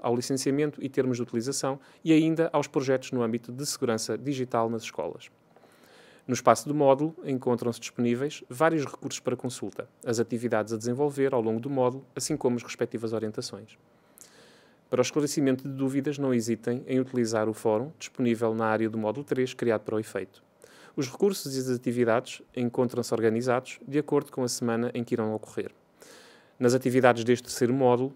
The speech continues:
poderão mobilizar, entre outros, os recursos e trabalhos realizados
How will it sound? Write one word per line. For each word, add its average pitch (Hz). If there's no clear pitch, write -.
poderão 127
mobilizar, 120
entre 113
outros, 131
os 123
recursos 135
e 120
trabalhos 110
realizados 131